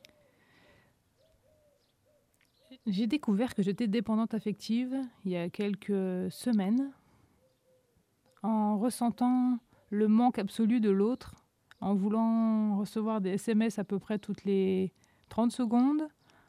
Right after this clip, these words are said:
en, et en étant comme en, en état de souffrance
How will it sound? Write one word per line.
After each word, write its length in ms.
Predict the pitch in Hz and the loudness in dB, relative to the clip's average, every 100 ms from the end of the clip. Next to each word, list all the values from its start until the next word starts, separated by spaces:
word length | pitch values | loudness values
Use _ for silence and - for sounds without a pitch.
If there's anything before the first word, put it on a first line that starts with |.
| _ 214 | _ -4
en, 1160 | 202 202 196 196 196 196 190 190 190 190 185 185 160 _ _ _ _ _ _ | 0 2 2 4 2 2 2 2 0 0 0 -2 -4 _ _ _ _ _ _
et 140 | 202 220 | -2 2
en 100 | 214 | 2
étant 340 | 220 262 262 | 2 4 4
comme 220 | 247 269 | 4 2
en, 380 | 262 240 226 220 - _ _ _ _ _ _ | 4 2 2 -2 -6 _ _ _ _ _ _
en 120 | 202 214 | -4 -2
état 220 | 214 220 | -2 -4
de 60 | |
souffrance 800 | - 269 - - 226 254 - - | -2 -4 -2 0 2 2 -2 -18